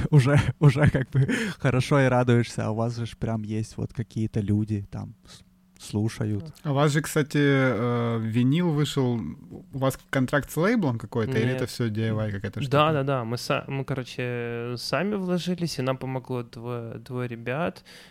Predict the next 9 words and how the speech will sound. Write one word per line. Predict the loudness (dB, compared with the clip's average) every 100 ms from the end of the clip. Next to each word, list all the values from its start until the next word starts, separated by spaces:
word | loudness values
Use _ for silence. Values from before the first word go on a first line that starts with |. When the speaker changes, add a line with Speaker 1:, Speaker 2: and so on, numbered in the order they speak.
| -12
Speaker 3:
Это, | -12
типа, | -10 -8 -4 -2 -2 -4 -6 -10 -18 -20 -18 -16
э, | -14 -12 -10 -10 -8 -8 -10 -10 -10 -12 -10
Андрей | -6 -2 0
Тарасенко | 0 0 -2 -2 -8 -8 -10 -10
из | -8 -10 -10 -10
Ростова-на-Дону, | -10 -8 -4 -2 -2 -4 -6 -6 -4 -4 -4
он | -2 -4
выпускает, | -6 -12 -8 -4 -4 -6